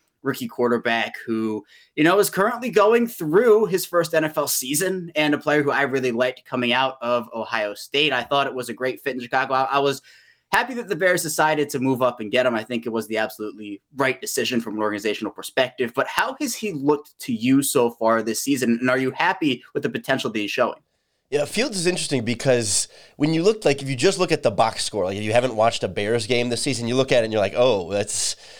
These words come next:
Speaker 2: that's been, that's, that's a, that's a rough, you know, touchdown to interception ratio, and the yards haven't really been there."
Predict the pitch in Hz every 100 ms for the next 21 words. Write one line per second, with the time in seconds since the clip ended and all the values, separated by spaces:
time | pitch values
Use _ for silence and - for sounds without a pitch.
0 | - - 127 135 165 170 110 101 117 110
1 | 143 135 101 98 131 113 107 139 - -
2 | - - - - 123 110 143 - 123 120
3 | 110 104 147 - 160 151 139 147 131 95
4 | 101 139 139 131 139 123 123 117 117 113
5 | 113 104